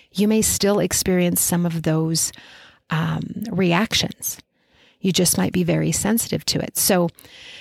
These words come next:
making those connections as to how you're tolerating it and what reactions you have really might lead you to either change the types of teas or coffees that you're drinking. Let's say changing from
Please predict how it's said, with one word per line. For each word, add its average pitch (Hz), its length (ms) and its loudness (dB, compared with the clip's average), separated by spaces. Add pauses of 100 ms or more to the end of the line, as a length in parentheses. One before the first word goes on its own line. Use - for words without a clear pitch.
(160)
making 285 600 2
those 247 280 4
connections 190 760 0
as 175 160 0
to 190 80 0
how 196 560 0
you're 185 240 0
tolerating 214 800 0
it 247 200 0 (760)
and 202 220 4
what 190 200 2
reactions 185 640 2
you 175 180 4
have 170 640 -2 (640)
really 269 300 4
might 247 260 4
lead 214 260 0
you 208 140 0
to - 240 -2
either 190 240 2
change 202 640 0
the 269 100 0
types - 360 0
of 233 120 0
teas 226 540 2 (440)
or 196 100 0
coffees 185 540 0
that 180 120 0
you're 180 140 0
drinking. 175 400 0
Let's 175 200 0
say 190 140 2
changing 180 540 2
from 170 400 2